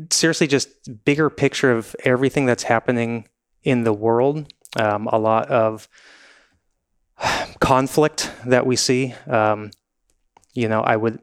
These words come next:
hope could be prevented in the first place, if not resolved,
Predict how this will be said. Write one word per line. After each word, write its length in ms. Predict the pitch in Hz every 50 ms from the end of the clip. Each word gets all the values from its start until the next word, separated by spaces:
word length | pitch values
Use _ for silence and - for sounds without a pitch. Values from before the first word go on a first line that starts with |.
| _ -
hope 500 | - - - - 127 135 147 147 - -
could 240 | - - 127 117 110
be 380 | 120 117 117 117 117 117 117 - _ _ _ _ _ _ _ _ _ _ _ -
prevented 960 | - - - 123 107 110 113 123 127 127 - - 117 107 104 107 113 113 110 - _ _ _ _ _ _ _
in 80 | 120
the 60 | 110 104
first 320 | - 131 113 - - -
place, 280 | 117 110 107 107 - -
if 160 | 135 117 -
not 200 | 123 113 117 117
resolved, 600 | 113 107 104 113 117 113 110 107 107 107 -